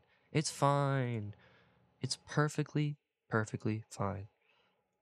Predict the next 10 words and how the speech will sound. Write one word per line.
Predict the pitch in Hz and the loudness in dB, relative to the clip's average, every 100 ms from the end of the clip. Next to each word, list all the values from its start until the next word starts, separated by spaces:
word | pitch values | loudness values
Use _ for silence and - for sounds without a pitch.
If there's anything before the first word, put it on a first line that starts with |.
| _ _ _ _ _ _ _ _ _ _ _ _ _ _ _ _ _ _ _ - | _ _ _ _ _ _ _ _ _ _ _ _ _ _ _ _ _ _ _ -2
So, | - - 185 170 160 - _ - | 0 4 4 4 2 -4 _ -10
uh, | - 71 67 65 65 71 - | -8 -8 -8 -8 -8 -10 2
other | 240 233 165 | 4 4 4
ways | 143 139 117 107 104 - | 4 4 2 0 -4 -4
of | 120 117 | -2 2
our | 113 107 - | 2 2 -2
magical, | 120 135 151 147 143 147 139 131 - | -2 0 2 2 0 0 2 2 0
magical | 117 113 110 - 107 | 0 0 -2 -2 -2
justice, | 101 - 117 - 117 107 - - | 0 0 0 0 -2 0 -2 -2
uh, | 104 98 98 101 | -2 -2 -2 -4